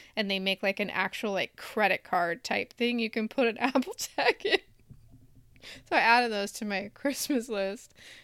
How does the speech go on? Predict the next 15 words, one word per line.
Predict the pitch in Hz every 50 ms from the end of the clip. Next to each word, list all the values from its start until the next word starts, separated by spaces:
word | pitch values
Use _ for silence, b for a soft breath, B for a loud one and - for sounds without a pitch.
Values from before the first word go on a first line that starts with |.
| B B B
And | 214 220 220 214 214
then | 214 208 208 202 202 196 208 220
later | 220 220 220 226 233
that | 220 226 208 185 -
night, | 202 202 208 208 208 202 - -
I | - 220 220
sent | - - 226 - -
Danny | 196 190 190 190 190
to | 190 185
Walmart | 185 196 196 196 190 185 196 185 180 175 190 - - b b b b b b b b b b
for | - - 220
a | 226 226
few | - - 208 214 214
things. | - - 202 190 185 185 190 190 190 190 - - - - - _ _ b b b b b b b b _ _ _ -
And | 214 208 208 202 196 196